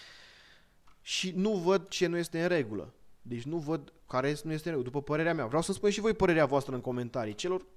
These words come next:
bine, o părere să fie, nu știu, să fie, nu că m-a influențat X și Y și așa. Bă, părerea voastră personală, da? Dacă vreți să ziceți acolo. Și dacă sunteți de acord, să dați și voi acolo un, un like cu aia. Bun.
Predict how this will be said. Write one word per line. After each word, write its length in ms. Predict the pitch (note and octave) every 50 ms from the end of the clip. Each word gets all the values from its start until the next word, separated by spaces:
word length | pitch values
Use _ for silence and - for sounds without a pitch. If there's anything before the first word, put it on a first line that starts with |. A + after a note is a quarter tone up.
| - -
bine, 240 | - E3 B2+ C#3+ - - - -
o 100 | - F3
părere 500 | D#3+ - G3 G3+ G3+ F#3+ G3 G3 F#3+ F#3+ - - - - - _ - - - - - _ - - - - _ - - - - - - - - - - - - _ _ _ -
să 200 | - - - D#3
fie, 720 | C#3+ - - F3+ F#3 F3+ F3+ F3 F3 F3 F3 F3 E3+ E3+ E3+
nu 180 | E3+ F3 E3
știu, 180 | C#3 - - G#2+
să 120 | - -
fie, 640 | A2+ - - C3+ C#3 C#3 C3+ C3 C3 C3 B2+ B2+ B2 - - - - _ - - - - - _ - - _ - - - - - - - _ -
nu 260 | D#3 C#3+ D3+ E3 E3+
că 120 | D#3+ - D#3
m-a 160 | D3 D3+ D3
influențat 680 | C#3 C3+ - C3+ C3+ C3 B2+ - D3+ C#3 C#3 - - - E3+ D#3+
X 60 | C3 -
și 220 | - - C3 D3
Y 200 | D#3 C#3 D3 C3+
și 180 | B2+ - - -
așa. 200 | - - - -
Bă, 220 | - B3 C4 A#3+
părerea 300 | - - A3+ A#3 A#3 A3+
voastră 260 | G3+ A3+ A3 - A3 G3+
personală, 560 | G#3 - F#3+ F3 - F3 C#3+ A#2 F2+ D2+ C#2+
da? 160 | B2+ E3 F#3+
Dacă 260 | D3 C#3 B2 - -
vreți 260 | A#2+ C#3 C3+ B2 -
să 220 | - B2+ A2+ A2 G#2 - B2
ziceți 280 | B2 B2 A2 A2+ -
acolo. 220 | A2 G2+ - - -
Și 140 | - - E3+
dacă 220 | F3 F3+ F3 F3+
sunteți 240 | F3 - F3+ E3 D3+
de 60 | D3+
acord, 240 | D3 - F3 E3 D#3+
să 100 | - B2+
dați 240 | C3+ D3 C3+ A#2+ -
și 80 | -
voi 140 | A#2+ A2 G#2
acolo 200 | G2+ - G#2 F#2
un, 260 | F#2+ F#2 G2 G2+ G2 - -
un 140 | - G#2+ G#2+
like 180 | F#2+ D2+ C2+ -
cu 60 | - -
aia. 100 | G1+ - - - - - - - - - - -
Bun. 220 | E3+ F3 B2+ -